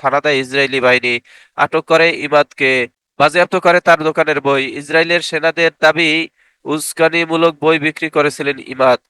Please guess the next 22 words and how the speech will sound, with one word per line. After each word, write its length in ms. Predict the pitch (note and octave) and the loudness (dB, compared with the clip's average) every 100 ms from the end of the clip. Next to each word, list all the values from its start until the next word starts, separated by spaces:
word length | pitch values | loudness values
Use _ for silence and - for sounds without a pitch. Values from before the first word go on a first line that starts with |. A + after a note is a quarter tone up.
| _ _ | _ _
শুধু 280 | - D3+ D#3+ | -4 -2 0
জেরুজালেম 560 | D#3+ D#3+ D#3+ E3 E3+ E3 | 2 2 2 0 0 2
নয়, 240 | E3 E3 E3 | 4 4 2
পশ্চিম 540 | E3+ E3 - E3+ D#3+ - | 0 -4 -4 -6 -6 -6
তীর, 200 | E3 D#3+ C#3+ | -4 -4 0
রামাল্লা, 600 | D3 D#3 D#3+ E3 E3+ F3 _ _ _ _ _ D3 | 2 4 4 4 4 2 _ _ _ _ _ 2
নাবলুস, 680 | D#3 - D#3 E3+ - - E3+ | 2 0 -2 -2 -2 -8 -8
ও 320 | D3 D3+ D3 | -2 0 0
জেনিন 340 | D3+ D#3 E3+ | -2 -2 -4
সহ 360 | - F3+ F3 E3 | -2 2 4 4
এই 300 | C#3 D#3 E3 | 2 0 0
অঞ্চলের 480 | D#3 - E3 E3 E3 | -2 -4 -4 -2 -2
সব 320 | - D#3 E3 D#3 | 0 2 2 0
বইয়ের 260 | D#3+ D#3+ | 0 0
দোকানই 540 | D3+ D3+ D#3+ E3 D3+ B2+ | -4 -4 -2 -2 -4 -6
সার-, 720 | - - C#3 D3 D3+ D3+ D#3 - _ _ _ _ C#3 | -12 -2 2 6 6 4 -2 -8 _ _ _ _ -8
সারা 340 | - C#3+ D#3+ D3+ | -2 2 2 2
বছরই 1000 | D3+ - D#3+ D#3+ D#3+ D#3+ D#3+ D3+ F3+ - | -2 -2 0 2 2 0 -2 -2 -4 -8
এমন 300 | C3 C#3+ D#3 | -6 -2 -2
অভিযান 440 | - C#3+ D3+ D#3 D3 | -2 -4 -2 -2 -2
চালায় 360 | - C#3+ C#3+ | -2 0 0
ইসরায়েল। 640 | B2+ A#2+ C3 B2+ B2 A#2+ | 0 -6 -4 -4 -4 -8